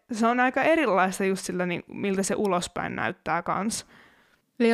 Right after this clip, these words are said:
Speaker 2: nyt kun me puhutaan hinnoista ja ennen kuin me mennään tavallaan siihen pihviin, niin kuin siihen itse esitykseen, että keskustellaan siitä, niin voi pojat, että <laughs> niin kuin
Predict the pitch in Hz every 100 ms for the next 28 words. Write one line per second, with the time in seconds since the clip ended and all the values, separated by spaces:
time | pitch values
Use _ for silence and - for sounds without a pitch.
0 | 226 262 311 320 285 269 254 226 226 254
1 | 226 185 202 220 208 262 277 240 220 214
2 | 208 196 - 220 214 214 208 214 208 220
3 | 208 190 185 185 185 190 196 185 208 202
4 | 185 196 202 202 - - - 160 190 196
5 | - 190 - 185 196 - 190 196 226 220
6 | 220 233 - - 233 240 247 285 277 320
7 | 381 285 247 - - 240 254 262 - -
8 | - 330 294 220 285 294